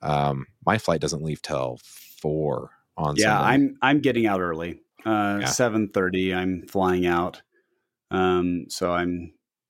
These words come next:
Speaker 2: I, it's, I, I'll be done. I, I, I'll have, you know, four full days. So it's time, time to get back home and help out. So what are you looking forward to most?
Speaker 1: Probably flipping the script.
Speaker 2: Yes.
Speaker 1: I'm, I'm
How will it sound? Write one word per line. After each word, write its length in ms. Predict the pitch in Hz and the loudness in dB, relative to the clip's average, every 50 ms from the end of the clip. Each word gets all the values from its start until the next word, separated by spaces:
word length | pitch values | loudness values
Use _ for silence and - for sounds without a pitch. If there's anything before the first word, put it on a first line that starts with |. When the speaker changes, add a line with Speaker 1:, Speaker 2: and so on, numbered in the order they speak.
| _ _ _ - 90 | _ _ _ -10 -6
Speaker 2:
I, 220 | 87 85 76 - - - | -6 -6 -6 -8 -12 -16
it's, 440 | - - 85 - - - - - - | -16 -16 -16 -14 -12 -12 -12 -8 -2
I, 160 | 95 98 - - | -2 0 2 2
I'll 140 | 110 120 110 | 2 2 2
be 100 | 98 92 | 0 -2
done. 320 | 80 78 78 78 78 92 - | -4 -4 -8 -8 -10 -10 -4
I, 200 | 95 101 98 92 85 95 | -2 0 0 2 0 0
I, 80 | 92 - _ _ _ - | -2 -4 _ _ _ -2
I'll 180 | 90 101 104 | 0 0 0
have, 380 | 98 98 95 90 87 87 80 - - - - - | 2 2 0 0 0 -4 -8 -14 -18 -16 -14 -8
you 120 | - 92 82 | -4 -2 0
know, 160 | 80 85 85 | 0 0 0
four 480 | - - - - - - 101 95 92 87 | -4 -10 -16 -8 -2 0 2 2 2 0
full 280 | - - 98 85 87 | 0 -2 -2 -2 0
days. 500 | 80 85 82 82 82 85 82 - - - _ _ _ _ _ _ _ _ _ _ _ _ _ _ | -2 -2 -2 0 -2 -2 -4 -6 -6 -8 _ _ _ _ _ _ _ _ _ _ _ _ _ _
So 220 | - - 87 85 87 | -16 -12 -12 -12 -12
it's 100 | 87 - | -12 -12
time, 260 | - 95 90 87 - | -10 -10 -10 -10 -10
time 220 | - 107 107 98 92 | -8 -8 -6 -6 -6
to 40 | |
get 140 | 85 90 78 | -8 -10 -12
back 200 | 80 82 85 - | -10 -12 -12 -12
home 200 | - 82 80 78 | -12 -14 -14 -14
and 100 | 78 76 | -14 -14
help 220 | 76 80 78 - 82 | -16 -16 -14 -12 -12
out. 220 | 80 80 76 - _ _ _ _ _ _ _ _ _ - | -12 -12 -14 -16 _ _ _ _ _ _ _ _ _ -14
So 240 | - - - 156 135 | -8 -2 0 0 0
what 320 | 110 123 120 139 160 170 | 0 -2 0 2 2 2
are 40 | 196 | 0
you 140 | 175 180 170 | 0 0 0
looking 320 | 151 156 147 - 127 127 | 0 0 -2 0 -2 -2
forward 320 | 117 - 107 107 107 104 98 | 0 0 0 0 0 0 0
to 100 | - 104 | 0 0
most? 500 | 101 90 80 71 67 - - - - - - - - - _ _ _ _ _ _ - - | 0 0 0 -4 -6 -8 -10 -10 -12 -14 -20 -20 -20 -20 _ _ _ _ _ _ -2 0
Speaker 1:
Probably 160 | 135 139 135 | 2 2 2
flipping 280 | - - 131 117 120 | 2 -2 -2 -2 -2
the 80 | 110 104 | -4 -2
script. 340 | - - - - _ - - - - - - - - - | -4 -4 -6 -6 _ -10 -16 -16 -14 -16 -16 -14 -10 -6
Speaker 2:
Yes. 280 | - 76 - - - - - | -6 -6 -6 -6 -14 -10 -8
Speaker 1:
I'm, 140 | 98 104 - _ - | -10 -10 -10 _ -4
I'm 240 | - 104 104 101 | -2 -2 -2 -2